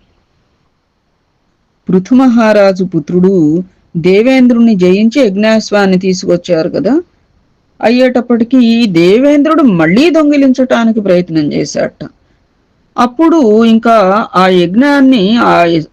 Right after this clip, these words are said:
ఆ అశ్వమేధ యజ్ఞాన్ని, యాగాన్ని, ఆ,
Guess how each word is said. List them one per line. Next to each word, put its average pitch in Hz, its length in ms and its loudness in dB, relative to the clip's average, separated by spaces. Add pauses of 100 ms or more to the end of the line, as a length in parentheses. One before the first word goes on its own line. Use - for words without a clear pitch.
ఆ 165 260 2
అశ్వమేధ 269 640 0
యజ్ఞాన్ని, 208 840 0
యాగాన్ని, 185 800 0 (800)
ఆ, 185 260 2